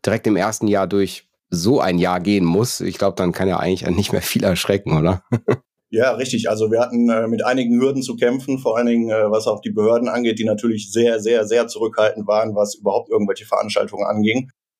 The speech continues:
Speaker 2: Und, äh, nach unserer ersten Veranstaltung, die wir im Januar zwanzig zwanzig gemacht hatten,
Speaker 1: Mhm.
Speaker 2: äh, mussten wir dann tatsächlich jetzt eine sehr lange Durststrecke überwinden. Aber, äh, letzten Monat ging's wieder los. Und, äh, wie du schon gesagt hast, äh, am siebzehnten, achtzehnten Juni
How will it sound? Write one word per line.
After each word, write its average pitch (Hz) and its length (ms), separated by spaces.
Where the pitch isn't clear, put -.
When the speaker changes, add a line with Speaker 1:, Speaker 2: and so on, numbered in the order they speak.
Speaker 2:
Und, 107 320
äh, 104 120
nach 107 200
unserer 107 240
ersten 117 260
Veranstaltung, 117 640
die 104 100
wir 101 80
im 104 100
Januar 107 360
zwanzig 113 400
zwanzig 113 360
gemacht 110 300
hatten, 127 280
Speaker 1:
Mhm. 90 200
Speaker 2:
äh, 107 120
mussten 131 300
wir 127 60
dann 120 200
tatsächlich 127 420
jetzt 123 220
eine 120 160
sehr 113 280
lange 127 300
Durststrecke 120 560
überwinden. 120 640
Aber, 131 720
äh, 120 360
letzten 117 320
Monat 123 340
ging's 120 260
wieder 113 180
los. 135 360
Und, 127 380
äh, 120 240
wie 117 80
du 117 80
schon 110 180
gesagt 110 360
hast, 139 340
äh, 110 180
am 110 120
siebzehnten, 117 440
achtzehnten 104 400
Juni 127 360